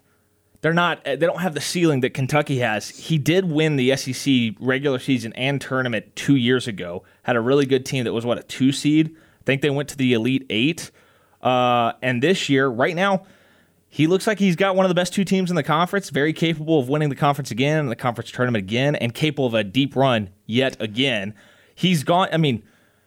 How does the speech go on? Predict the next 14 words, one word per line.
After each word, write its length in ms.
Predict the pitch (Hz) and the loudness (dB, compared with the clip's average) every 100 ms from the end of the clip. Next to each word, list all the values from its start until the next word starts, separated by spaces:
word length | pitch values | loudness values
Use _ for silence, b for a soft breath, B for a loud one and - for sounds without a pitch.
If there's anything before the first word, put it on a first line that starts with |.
| b - | b -4
I 160 | 185 233 | -2 -2
think 240 | 226 196 | -4 -2
he 160 | 202 160 | 0 2
has 140 | 147 | 4
elevated 380 | 170 190 185 165 | 4 4 4 4
an 100 | 139 | 2
Alabama 340 | 147 160 160 | 0 2 2
basketball 480 | 139 139 139 143 127 | 2 2 2 0 0
program 640 | - 127 117 120 113 107 - b b b | 2 0 2 0 0 -2 -10 b b b
that 180 | 131 123 | -2 -2
has 160 | 127 117 | -2 -4
been 200 | 127 117 | -6 -4
kinda 260 | 139 135 | -4 -4
stuck 480 | 127 - - 127 - | -6 -6 -2 -2 -4